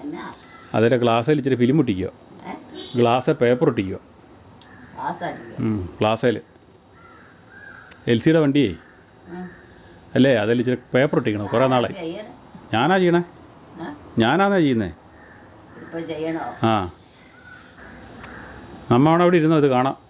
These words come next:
Speaker 1: ഏ?
Speaker 2: അവിടെ ഇരിക്കുവാണേ ചെയ്യുന്ന കാണാം.
Speaker 1: അവര് പ-,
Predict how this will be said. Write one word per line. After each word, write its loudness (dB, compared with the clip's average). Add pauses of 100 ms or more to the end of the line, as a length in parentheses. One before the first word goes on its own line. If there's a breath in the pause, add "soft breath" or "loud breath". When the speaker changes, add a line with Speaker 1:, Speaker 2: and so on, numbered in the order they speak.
(300)
Speaker 1:
ഏ? -16 (300)
Speaker 2:
അവിടെ 2
ഇരിക്കുവാണേ 2
ചെയ്യുന്ന 2
കാണാം. 0 (1300)
Speaker 1:
അവര് -14
പ-, -10